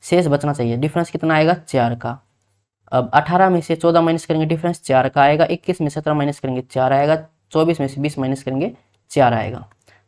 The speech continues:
तो सबसे पहले आप इनका एलसीएम निकाल लो, उसमें से फिर ये डिफरेंस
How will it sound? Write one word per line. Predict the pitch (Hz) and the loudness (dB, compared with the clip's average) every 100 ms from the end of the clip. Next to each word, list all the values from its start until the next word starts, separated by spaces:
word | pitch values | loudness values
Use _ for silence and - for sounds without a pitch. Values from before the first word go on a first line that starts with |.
| - | -14
तो | |
सबसे | 123 175 - | -6 -6 -4
पहले | 151 135 139 | 0 4 4
आप | 147 | 2
इनका | 151 139 | 0 0
एलसीएम | 131 135 143 | 0 -2 -2
निकाल | 147 151 156 | -2 0 2
लो, | 175 | 2
उसमें | - 170 165 | 0 -2 -2
से | 156 147 | -2 -6
फिर | 147 | -4
ये | 147 | -2
डिफरेंस | 143 151 160 214 - | -2 -4 -2 -4 -2